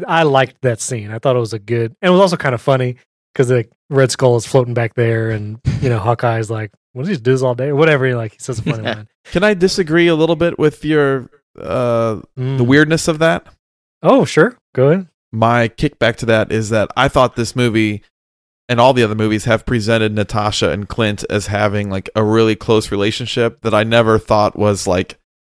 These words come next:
Speaker 3: uh, in danger when it comes to, like, fidelity with his wife and all that stuff. I
Speaker 2: Mm,
Speaker 3: thought it,
Speaker 2: yeah.
Speaker 3: they presented friendship in a platonic way, in a really cool, uh, way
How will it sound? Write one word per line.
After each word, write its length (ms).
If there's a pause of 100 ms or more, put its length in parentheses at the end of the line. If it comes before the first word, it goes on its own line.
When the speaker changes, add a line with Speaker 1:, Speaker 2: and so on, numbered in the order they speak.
(320)
Speaker 3:
uh, 180 (160)
in 200
danger 680
when 180
it 80
comes 340
to, 80
like, 220 (460)
fidelity 460
with 100
his 160
wife 340
and 100
all 120
that 160
stuff. 360 (460)
I 160
Speaker 2:
Mm, 60
Speaker 3:
thought 280
it, 180
Speaker 2:
yeah. 40
Speaker 3:
they 140
presented 480
friendship 640
in 100
a 60
platonic 680
way, 380
in 100
a 80
really 300
cool, 640 (500)
uh, 340
way 520